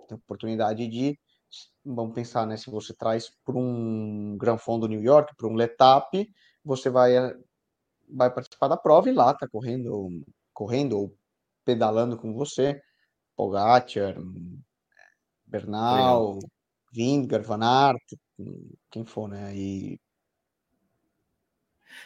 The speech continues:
Speaker 2: É, e... é uma troca legal também pro, pro profissional também, né? Porque tem um carinho e um, uma, uma, um relaxamento ali de estar entre conhecidos e num, numa, numa pegada muito diferente, né? Acho que é, é bom pra todo mundo.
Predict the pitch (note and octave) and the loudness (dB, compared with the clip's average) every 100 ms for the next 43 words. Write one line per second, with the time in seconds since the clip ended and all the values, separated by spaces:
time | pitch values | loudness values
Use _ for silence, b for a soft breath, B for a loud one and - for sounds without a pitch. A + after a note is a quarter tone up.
0 | - C#4+ F#3+ F3+ G3+ G#3 C4 A3 A#3+ G#3+ | -4 -2 0 4 4 6 4 2 4 4
1 | F3+ F3 F3 D3 D3+ - C#3 C3+ A#2+ - | 4 4 2 0 -2 -4 -2 0 0 -2
2 | _ _ _ C#3+ D#3 D3+ D3+ B2+ - A#2 | _ _ _ 0 2 2 0 -2 0 0
3 | G#2+ G#2 G2+ G2+ G2+ G2+ - A#2 - D3+ | 2 0 0 -2 0 -2 -6 -8 -6 -2
4 | D#3 C3 B2 C#3+ C3+ A#2+ C3 B2+ C#3+ B2 | 4 4 2 -2 -2 -4 -2 -2 -2 -2
5 | A#2 B2+ A#2+ B2+ B2 A2+ A2+ B2+ B2 C3+ | -2 -2 -2 2 2 2 2 2 4 2
6 | A2+ A#2+ A#2 G#2+ G2+ - A2 A2 A2 G#2+ | 4 2 2 -4 -4 -4 -2 -4 -6 -8
7 | - _ - B2+ A2+ - C3+ E3 E3 F#3 | -8 _ -8 -4 -4 -4 -4 -6 -2 0
8 | F#3 D3+ D#3 D#3 D3+ C#3+ C3+ C3+ C3+ C3+ | 0 -2 -4 -2 -2 -4 -6 -4 -4 -2
9 | B2 A#2+ C3 C3 B2+ C3 B2+ C3+ C3+ C3 | -2 0 0 2 2 2 0 -2 -6 -12
10 | - - C#3+ A2+ A2+ - G#2 G#2 - - | -8 4 6 6 4 0 -4 -6 -10 -20
11 | - D#3+ D3 A#2 B B B - B2+ F#3 | -8 -4 -2 -4 B B B -2 2 4
12 | D#3+ F#3 F3+ D3 C3+ B2 | 4 4 2 2 0 -2